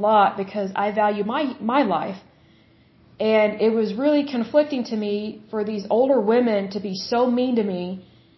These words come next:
because I disagreed with what this organization was, was doing, and even management was against me. And they were putting pressure on me to, uh, stand in solidarity with them,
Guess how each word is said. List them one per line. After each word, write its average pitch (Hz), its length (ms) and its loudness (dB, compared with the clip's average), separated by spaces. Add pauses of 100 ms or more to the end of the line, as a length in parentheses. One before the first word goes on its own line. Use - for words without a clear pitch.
(100)
because 208 460 0 (160)
I 208 140 4
disagreed 247 840 -2
with 214 220 -2
what 220 160 -2
this 196 140 -4
organization 220 680 0
was, 208 160 0 (140)
was 196 160 -2
doing, 190 320 0
and 208 80 -2
even 277 280 2
management 247 500 0
was 190 120 -4
against 185 380 -8
me. 185 220 -12 (720)
And 214 180 4
they 240 80 6
were 269 120 4
putting 262 280 0
pressure 294 480 2
on 196 240 2
me 196 380 -2 (1080)
to, 233 280 4
uh, 208 280 4
stand 294 500 4
in 220 220 0
solidarity 247 800 2
with 190 200 0
them, 180 420 -4